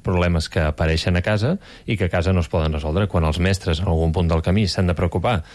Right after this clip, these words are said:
de si un nano en concret pot fer més d'un àpat al dia, això és un problema i els mestres estan atenent per sobre de les seves capacitats amb unes retallades que encara no s'han revertit del tot. De la sisena hora ja pràcticament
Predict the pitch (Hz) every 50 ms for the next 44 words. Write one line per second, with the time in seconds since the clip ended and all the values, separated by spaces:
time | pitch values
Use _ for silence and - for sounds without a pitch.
0 | - - - - - - 104 87 - - 95 87 85 85 92 90 90 85 85 85
1 | 80 87 85 78 92 104 95 - - - 90 80 - - - 92 87 82 76 -
2 | - - - - - 104 90 90 90 85 78 92 95 104 92 85 80 78 82 -
3 | - - - - - 92 90 - 87 82 - - 92 95 98 110 117 123 147 180
4 | 175 - - - - - 87 85 - 90 80 87 82 78 80 76 76 76 87 98
5 | 90 80 80 76 85 87 90 92 - 120 117 107 - - 110 104 98 - 107 110
6 | 120 151 160 156 - 95 90 - - 98 90 92 92 90 85 80 - - 90 82
7 | 82 - 101 85 95 101 110 104 123 143 - - - - - - - - - -
8 | - 92 80 85 85 85 85 87 87 95 90 87 87 95 117 - - 95 85 85
9 | 87 78 87 87 85 - - 101 85 90 82 82 82 - 95 90 92 95 98 95
10 | - 147 170 175 - - - - - - - - - - - - - - - -
11 | - - 120 104 95 87 87 - 98 90 90 87 90 90 87 85 82 82 80 -
12 | - 85 - 90 87 80 85 85